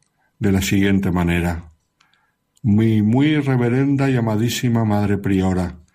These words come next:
he leído con profunda emoción y paternal orgullo su carta y su generosa propuesta, y he dado gracias a Dios por tener semejantes hijas.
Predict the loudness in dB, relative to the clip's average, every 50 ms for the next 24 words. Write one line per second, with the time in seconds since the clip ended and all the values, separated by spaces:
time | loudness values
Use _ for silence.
0 | _ _ -20 -20 _ _ _ -2 0 2 2 2 2 2 0 0 0 -2 -2 0
1 | -2 -2 -2 -2 0 0 0 2 2 0 0 -2 -2 -2 0 0 0 0 0 0
2 | -2 -2 -2 -2 0 0 0 0 0 -2 -2 -2 -2 -2 0 0 2 2 2 2
3 | 2 0 0 0 -2 -4 -4 -4 -2 0 0 0 0 0 -2 -2 -2 -2 -4 -2
4 | -2 0 0 2 2 0 0 -2 -2 -4 -2 -2 -2 -2 -2 0 0 0 0 -2
5 | -4 -2 -2 -2 -2 -2 -6 -12 -20 -20 -20 -20 -20 -20 -20 -20 _ _ -2 0
6 | 2 2 2 2 2 2 2 0 0 -2 -2 -2 -2 0 0 0 2 0 0 -2
7 | -2 -4 -4 -2 0 0 0 2 0 0 0 0 0 0 0 0 0 0 0 0
8 | 0 -2 -2 0 0 -2 -2 -2 -2 -2 -2 -4 -6 -10 -14 -18